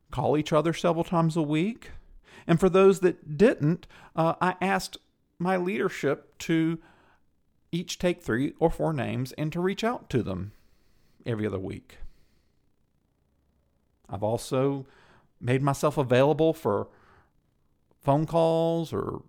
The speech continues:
web conference meetings, do 'em one-on-one.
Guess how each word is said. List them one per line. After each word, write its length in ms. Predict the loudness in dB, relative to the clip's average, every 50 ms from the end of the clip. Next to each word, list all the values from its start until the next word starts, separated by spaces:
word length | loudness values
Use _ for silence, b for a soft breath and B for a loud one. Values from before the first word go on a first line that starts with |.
| _ _ _ -20 _ -20 -20 -20 -20 _ _ _ _ _ _ _ _ _ _ _ _ _ _ _ _ _ _ _ _ _ _ _ _ _ _ _ _ _ _ _ _
web 360 | -16 -6 -2 -2 -2 -2 -6
conference 460 | -12 -10 -10 -10 -10 -14 -18 -16 -14
meetings, 500 | -12 -12 -12 -14 -16 -18 -18 -20 -20 -20 _ _ _ _ _ _ _ _ _ _ -20 -20 -14
do 160 | -12 -10 -8
'em 140 | -6 -6 -4
one-on-one. 680 | -4 -4 -4 -6 -6 -6 -6 -8 -8 -10 -10 -12 -14